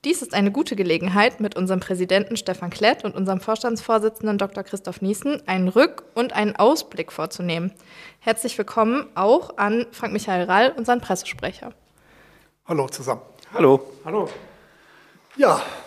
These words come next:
Speaker 2: wir haben's schon gehört. Äh, fangen wir mit dem Präsidenten mal an. Stefan, in diesen Tagen bist du vier Jahre in diesem Amt. Äh,
Speaker 3: Mhm.
Speaker 2: lass uns eine kleine Bilanz ziehen, äh, mit Blick auf die Wahlen, die jetzt anstehen. Ähm, was, äh,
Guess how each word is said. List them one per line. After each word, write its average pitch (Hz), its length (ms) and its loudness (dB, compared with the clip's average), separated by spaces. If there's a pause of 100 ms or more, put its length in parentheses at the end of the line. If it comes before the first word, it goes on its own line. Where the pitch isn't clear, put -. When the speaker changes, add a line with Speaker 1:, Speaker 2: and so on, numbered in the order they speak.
(140)
Speaker 2:
wir 160 80 -4
haben's 170 160 -6
schon 170 100 -4
gehört. 160 340 2
Äh, 175 280 2 (500)
fangen 151 220 -10
wir 143 60 -4
mit 139 120 -6
dem - 40 -12
Präsidenten 156 420 -6
mal 151 80 -4
an. 202 280 -4 (240)
Stefan, 165 320 -6
in 147 60 -6
diesen 151 260 -10
Tagen 160 460 -2 (240)
bist - 160 -18
du 156 80 -12
vier 175 320 0
Jahre 147 420 -4 (800)
in 160 100 -10
diesem 143 200 -8
Amt. 160 340 -8
Äh, - 40 -6
Speaker 3:
Mhm. 180 240 -2 (1120)
Speaker 2:
lass - 120 -6
uns 185 120 -8
eine 180 80 -6
kleine 175 200 0
Bilanz 165 360 0
ziehen, 120 280 -6 (220)
äh, 139 60 -18 (300)
mit 135 160 -16
Blick 143 260 -12
auf 135 160 -10
die 127 160 -14
Wahlen, 135 260 -2
die 139 80 -10
jetzt 139 140 -10
anstehen. 165 500 -6 (180)
Ähm, 151 380 -6
was, - 400 -4
äh, 165 240 2